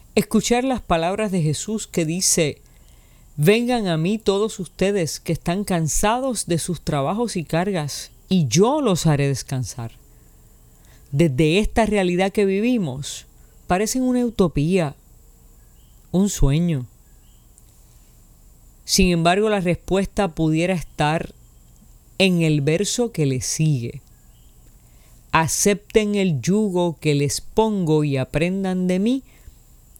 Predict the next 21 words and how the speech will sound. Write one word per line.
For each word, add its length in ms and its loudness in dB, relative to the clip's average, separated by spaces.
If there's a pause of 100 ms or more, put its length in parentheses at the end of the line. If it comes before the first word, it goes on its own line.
(400)
que 160 0
soy 280 2
paciente 760 0
y 80 0
de 140 0
corazón 760 -2 (120)
humilde. 720 -2 (1500)
Así 380 2
encontrarán 720 0
descanso". 840 -8 (1900)
Su 160 4
llamado 420 4
es 60 0
a 60 0
intercambiar 840 0
nuestro 380 -2
yugo 340 0
por 160 0
el 160 0
de 240 0
Él. 200 -4